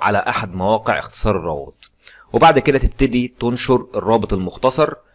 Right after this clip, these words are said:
في كافة السوشيال ميديا وكافة القنوات اللي ممكن تسوق فيها مجانًا، بحيث إن يجي لحضرتك زيارات على هذا الرابط بصورة قوية.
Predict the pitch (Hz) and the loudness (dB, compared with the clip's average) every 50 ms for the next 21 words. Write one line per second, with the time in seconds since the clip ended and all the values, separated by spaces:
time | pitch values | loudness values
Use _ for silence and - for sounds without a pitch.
0 | _ _ _ _ _ - - 110 107 - 131 131 - - 113 - - - 120 117 | _ _ _ _ _ -4 -4 -2 2 2 2 2 0 -4 -8 -10 -8 -8 -6 -6
1 | - - 98 85 95 104 101 98 101 98 98 101 101 92 92 95 98 98 98 98 | -4 -4 -4 -2 -2 -2 0 0 2 4 4 4 4 2 2 2 2 4 2 2
2 | 98 98 - - 151 156 - - - - - - 113 104 110 127 165 - 101 104 | 0 -4 -4 -2 -2 -2 -2 -6 -14 -12 -6 -4 0 2 2 2 2 2 2 2
3 | 110 113 110 113 95 - - - 113 107 85 - - 110 107 101 92 85 82 78 | 0 -2 -2 -4 -6 -4 0 2 2 2 2 0 -2 -2 -2 -2 -2 -6 -8 -6
4 | 85 107 113 127 143 139 139 - _ - - _ _ _ - - 127 160 185 175 | -2 -2 0 0 0 -2 -2 -6 _ -20 -20 _ _ _ -6 0 2 2 2 2
5 | - 151 139 127 131 143 135 143 135 - - 101 98 110 117 113 110 95 87 85 | 2 0 0 0 0 0 2 0 0 0 -2 -4 -4 -2 -2 -2 -4 -4 -4 -4
6 | 92 92 90 95 104 107 113 117 113 - 78 82 85 87 101 110 98 104 95 90 | -2 0 2 4 4 6 6 4 4 2 -2 -2 0 0 0 0 0 0 0 2
7 | 98 104 104 104 87 82 85 - - 104 101 101 92 - - 85 95 110 131 143 | 2 2 2 0 -2 -6 -8 -8 -4 -2 0 -2 -2 -2 -2 0 0 2 4 4
8 | 147 151 - | 2 2 0